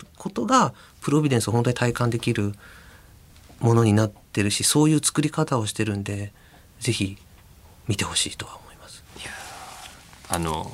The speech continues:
Speaker 2: あともう一個、さっき監督から聞いた話しちゃってもいいですか？
Speaker 1: あ、どうぞどうぞ。
Speaker 2: えっと、今回二時間に収めなきゃいけないって話を
Speaker 1: そうそうそう。
Speaker 2: したじゃないですか。えー、一時間五十九分、
Speaker 1: うん。
Speaker 2: 五十九秒二十コマなんですって？
Speaker 1: その、多分ね、ひ-、一コマ、なんかがあった時にいけないんで、余らせなきゃとか、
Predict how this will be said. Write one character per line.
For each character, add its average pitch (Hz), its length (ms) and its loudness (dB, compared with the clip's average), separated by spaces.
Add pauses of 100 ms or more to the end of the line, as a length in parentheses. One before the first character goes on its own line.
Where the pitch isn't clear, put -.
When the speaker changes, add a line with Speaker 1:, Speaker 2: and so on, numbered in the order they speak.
(120)
Speaker 2:
あ 127 120 4
と - 80 -2
も 98 140 4
う - 40 6
一 - 20 -2
個、 139 100 -4
さ 139 100 0
っ 127 40 -2
き - 80 -10
監 123 140 4
督 120 120 -2
か 127 60 2
ら - 60 2
聞 135 100 0
い - 40 2
た 120 80 2
話 120 180 2
し - 100 2
ち - 60 4
ゃ 110 40 0
っ - 20 -2
て - 80 -2
も 90 80 -4
い - 20 -4
い 95 40 -4
で - 40 -6
す - 60 -6
か？ 202 120 2
Speaker 1:
あ、 190 60 8
ど 151 100 -2
う 139 40 -2
ぞ 117 120 -6
ど 101 120 -8
う - 20 -6
ぞ。 101 140 -14
Speaker 2:
え 110 80 -4
っ - 20 -2
と、 101 240 -4
今 - 160 0
回 95 100 0
二 107 120 2
時 170 100 4
間 160 120 4
に 107 120 4
収 123 80 4
め 120 80 6
な 101 80 2
き 85 60 -4
ゃ - 40 2
い 85 40 -6
け 95 100 0
な 90 60 0
い - 20 -2
っ 82 40 -6
て - 60 -12
話 - 240 0
を 85 160 -10
Speaker 1:
そ - 160 -4
う 104 40 -4
そ 104 40 -8
う 101 40 -8
そ 107 100 -6
う。 - 20 -4
Speaker 2:
し - 60 -6
た 104 60 -2
じ 87 60 -2
ゃ 78 40 -4
な 76 60 -6
い - 20 -6
で - 20 -6
す - 80 -2
か。 - 180 -6 (320)
え 98 120 -8
ー、 - 40 -10
一 139 280 2
時 233 120 4
間 135 240 4
五 110 140 4
十 156 240 2
九 151 240 2
分、 95 200 0 (300)
Speaker 1:
う 120 40 -4
ん。 - 20 -2
Speaker 2:
五 123 140 4
十 170 180 2
九 160 220 4
秒 95 360 4
二 113 160 6
十 - 120 2
コ - 180 -2
マ 82 80 0
な 76 80 -4
ん 78 60 -8
で 76 80 -10
す - 80 -12
っ - 20 -20
て？ - 200 -8 (240)
Speaker 1:
そ 151 100 4
の、 185 60 6
多 185 100 2
分 151 80 2
ね、 113 80 2
ひ-、 - 100 -8 (140)
一 - 400 -2
コ - 160 2
マ、 196 260 4 (300)
な 240 220 6
ん 330 60 4
か 190 120 4
が 151 100 4
あ 143 40 6
っ 139 60 -2
た 123 120 0
時 101 180 -4
に 98 80 0
い 101 40 -2
け 104 120 -4
な 101 100 0
い 98 40 -2
ん - 20 -2
で、 98 80 -4
余 120 260 0
ら 123 80 0
せ 135 120 -2
な 104 100 -4
き - 140 -10
ゃ - 60 -14
と 110 160 -6
か、 101 180 -4